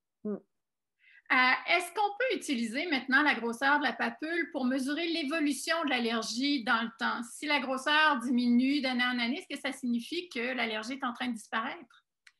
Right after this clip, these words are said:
Speaker 1: Ben, en fait, ça, c'est très intéressant parce qu'en effet, chez les enfants, on sait qu'il y a beaucoup d'allergies alimentaires qui peuvent disparaître avec le temps. Et lorsqu'on suit la taille du test, ben, effectivement, on peut souvent voir la, la taille du test diminuer dans le temps,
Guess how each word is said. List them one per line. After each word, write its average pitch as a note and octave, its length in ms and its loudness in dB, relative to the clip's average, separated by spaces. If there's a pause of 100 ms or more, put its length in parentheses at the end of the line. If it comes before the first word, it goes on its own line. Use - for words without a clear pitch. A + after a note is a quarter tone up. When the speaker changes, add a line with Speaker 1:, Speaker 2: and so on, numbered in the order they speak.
Speaker 1:
Ben, F#3 120 0
en A3+ 40 -2
fait, F4 160 2
ça, A4 140 -4
c'est F#4 140 4
très C#4+ 260 6
intéressant A3+ 720 -2
parce F4+ 160 -4
qu'en B3 160 0
effet, A#3 260 2
chez C#4 200 2
les G#3+ 160 6
enfants, G#3+ 320 2
on C#4 40 2
sait - 140 -2
qu'il D#4 100 2
y B3+ 40 8
a G#3+ 40 6
beaucoup A#3 220 2
d'allergies G#3 380 4
alimentaires A#3+ 480 -2
qui - 100 -20
peuvent B3 180 2
disparaître G#3 520 -2
avec F#3 260 -2
le E3+ 100 -4
temps. - 220 -8 (460)
Et G3+ 140 2
lorsqu'on C4 540 2
suit D4 380 4
la G#3+ 240 4
taille D#4+ 240 6
du G#3 200 -4
test, D4 380 -4
ben, A3 220 0
effectivement, A#3+ 800 -2 (280)
on A3 100 -2
peut D4 220 4
souvent B3 400 -2
voir B3 440 6
la, A3 220 4
la G3+ 160 2
taille B3 220 4
du A3+ 120 -6
test B3 220 0
diminuer A3+ 400 4
dans G#3+ 180 4
le G3 140 2
temps, G3 340 -6